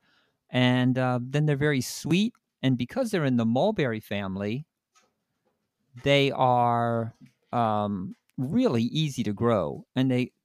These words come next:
they don't really get any diseases. So, um, it's not a big tree either. So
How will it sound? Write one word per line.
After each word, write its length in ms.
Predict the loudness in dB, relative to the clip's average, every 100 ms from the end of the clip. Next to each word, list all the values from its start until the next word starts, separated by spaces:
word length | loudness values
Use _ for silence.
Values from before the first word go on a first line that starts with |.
| 0
they 120 | 2
don't 260 | 2 0
really 260 | 0 0 0
get 220 | -2 -4 _
any 440 | 0 2 0 -4 -12 _ _ _ _ -4
diseases. 720 | -2 2 0 0 -10 -18 -20 _ _ _ _ _ _
So, 460 | _ -8 -2 0 0
um, 560 | -2 -2 -2 -4 -6 -14 _ _ _ _ _ _ -14
it's 140 | -4
not 140 | 2 2
a 40 |
big 280 | 4 2 2
tree 240 | -2 -2
either. 300 | 0 0 -2 -4
So 280 | -4 -4